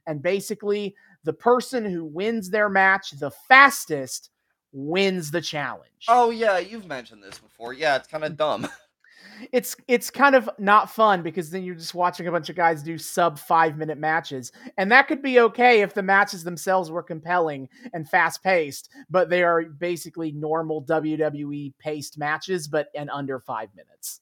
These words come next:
Speaker 2: Uh, of course they wasted their resources like that. God fucking damn it.
Speaker 1: Right. So, uh, this has been set up by, uh, I guess this is the best time to bring it up. This has been set up by, actually, you know what? I'll save it to the end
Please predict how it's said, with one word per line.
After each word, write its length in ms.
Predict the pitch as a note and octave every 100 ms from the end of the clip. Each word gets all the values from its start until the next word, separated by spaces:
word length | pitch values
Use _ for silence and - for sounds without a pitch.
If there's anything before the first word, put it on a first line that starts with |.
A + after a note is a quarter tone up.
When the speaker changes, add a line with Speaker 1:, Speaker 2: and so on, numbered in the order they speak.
| _
Speaker 2:
Uh, 280 | E3+ F3 F3
of 140 | E3+
course 380 | - G3 E3+ - A2+
they 240 | A2+ G#2 F2+
wasted 400 | G2+ G2 G2+ F#2
their 240 | F#2+ F#2 F2+
resources 580 | F#2 F#2 - E2+ - F2+ -
like 180 | F#2+ -
that. 380 | C3 D3 - -
God 180 | G#2 -
fucking 280 | G2+ - B2
damn 240 | E3+ C3+
it. 180 | G2 - _ _ _ _ _ _ F#3+ G3+ G3+
Speaker 1:
Right. 520 | A3+ D4+ E4+ - - - A#3 A#3+
So, 720 | - - A3+ A3 A3 G#3+ G#3+ G#3 G#3+ - -
uh, 380 | F#3 F3+ F3+ F3+
this 460 | E3 E3 B3 - - - -
has 300 | F3+ F3 D3
been 180 | E3+ D#3+
set 300 | - F3 F3+
up 280 | G3 F#3+ - _ -
by, 580 | C#3 D3 C3+ C#3+ G3+ B3+ -
uh, 280 | E3 D#3+ D#3+
I 140 | F3+
guess 380 | E3 F3 F3 -
this 220 | F3+ F3
is 140 | F#3+ D#3
the 100 | E3
best 280 | F3+ F3+ -
time 260 | F#3+ F#3+
to 60 | F3
bring 240 | F3 F3+
it 80 | F3
up. 300 | D4 C#4+ - A#3 G3
This 140 | F#3+
has 100 | F#3+ F3+
been 140 | G#3
set 260 | - A3 A3+
up 220 | A#3+ A3
by, 360 | G3 F#3 F#3 F3+
actually, 320 | A3 A#3 C4+
you 60 | B3+
know 80 | C4
what? 120 | G3
I'll 100 | F3
save 260 | - G3
it 80 | G3
to 60 | G3+
the 140 | G3+ D#3
end 280 | B2 A2+